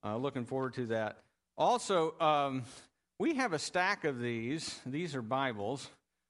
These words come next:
uh, on that table right back there in the back, where underneath where our prayer request box is. If you do not have a good Bible in a modern translation, we are gonna, um,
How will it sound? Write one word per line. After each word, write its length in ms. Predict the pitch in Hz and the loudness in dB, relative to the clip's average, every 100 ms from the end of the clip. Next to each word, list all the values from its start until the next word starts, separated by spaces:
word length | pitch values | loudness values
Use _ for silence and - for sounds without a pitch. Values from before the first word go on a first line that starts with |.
| _ 127 | _ -2
uh, 160 | 127 | 0
on 200 | - 151 | 2 0
that 200 | 151 151 | 2 -2
table 420 | - 208 240 185 147 | -2 -4 0 0 2
right 240 | 160 160 | 0 0
back 240 | 160 160 | -2 -2
there 140 | 165 160 | -2 -2
in 60 | |
the 80 | 135 | -2
back, 320 | 127 139 156 - | 0 0 -2 -2
where 300 | 131 - - | -2 -2 -2
underneath 420 | 147 139 143 139 | -2 0 -4 -4
where 220 | 135 123 | -2 0
our 140 | 120 113 | 0 -2
prayer 300 | - 143 156 | -2 -2 -2
request 540 | 151 - 147 147 - | -6 -4 -4 -4 -4
box 460 | 127 143 160 - - | 0 0 -2 -6 -6
is. 400 | 147 151 156 - - _ _ _ | -2 -2 -4 -10 -18 _ _ _
If 220 | 160 151 | -4 -2
you 240 | 175 262 | -4 -2
do 180 | 269 196 | 0 0
not 380 | 160 175 202 - - | 0 2 0 -2 -10
have 540 | 180 180 143 113 113 117 - | -4 0 2 2 0 -2 -4
a 100 | 131 | -6
good 340 | 120 160 165 | -2 -4 0
Bible 480 | 147 143 131 110 113 | 0 0 0 -2 -4
in 120 | 117 110 | -4 -4
a 120 | 107 | -2
modern 480 | 113 131 151 151 143 | 0 0 -2 -4 -4
translation, 1040 | - 135 131 123 117 107 - 90 90 131 - _ _ _ _ _ _ | -4 -4 -4 -2 -2 -2 -6 -10 -10 -12 -16 _ _ _ _ _ _
we 340 | 123 139 147 147 | -6 -4 -2 -2
are 280 | 123 120 110 - 127 | 0 -2 -4 -12 -4
gonna, 360 | 131 120 117 - 120 | -2 0 -4 -6 -4
um, 560 | 120 110 107 101 101 | -2 -2 -4 -6 -8